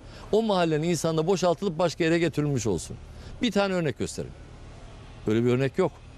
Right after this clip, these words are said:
Ama özellikle Türkiye'de şundan ara ara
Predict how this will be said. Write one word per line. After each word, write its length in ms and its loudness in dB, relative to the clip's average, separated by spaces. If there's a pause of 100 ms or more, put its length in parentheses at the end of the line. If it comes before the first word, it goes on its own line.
(1300)
Ama 300 2 (840)
özellikle 540 2
Türkiye'de 480 2
şundan 360 -2
ara 220 4
ara 260 2